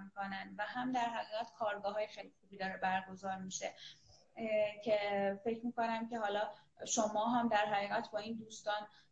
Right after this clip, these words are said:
اه، در ارتباط بودید، از جمله در حقیقت کارگاه‌هایی که آقای قانمزاده می‌ذاره، از جمله در حقیقت کارگاه‌هایی که دوستان دیگه در حقیقت تو این موضوع می‌ذارن، استارتاپ ویکندهایی که تا حالا برگزار شده.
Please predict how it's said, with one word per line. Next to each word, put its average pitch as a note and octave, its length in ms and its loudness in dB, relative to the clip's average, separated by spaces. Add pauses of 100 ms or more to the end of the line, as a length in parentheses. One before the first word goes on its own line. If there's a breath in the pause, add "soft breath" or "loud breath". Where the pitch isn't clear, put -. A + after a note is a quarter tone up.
(100)
اه، F#3+ 240 4
در G3 260 6
ارتباط G3+ 400 -2
بودید، G#3 260 -16
از G#3 240 -2
جمله G#3 260 -4
در G3+ 180 2
حقیقت G3 380 0 (240)
کارگاه‌هایی G3+ 520 0
که G#3+ 80 -4
آقای G3 220 0
قانمزاده G3 640 -4
می‌ذاره، G3+ 380 -4
از G3 220 -2
جمله G3 200 -6
در G3 180 -2
حقیقت G3 260 -6 (120)
کارگاه‌هایی G3 460 -4
که G#3+ 100 -12
دوستان G3+ 540 -6
دیگه G3 260 -6
در G3+ 160 0
حقیقت G3 420 -6 (500 loud breath)
تو A3 60 -12
این G#3 160 -10
موضوع G3+ 300 -2
می‌ذارن، G3 300 2
استارتاپ G3 600 -2
ویکندهایی G3 420 -8
که G#3+ 100 -20
تا G#3 120 -6
حالا G3+ 200 -2
برگزار G3+ 540 -4
شده. A#3 420 -6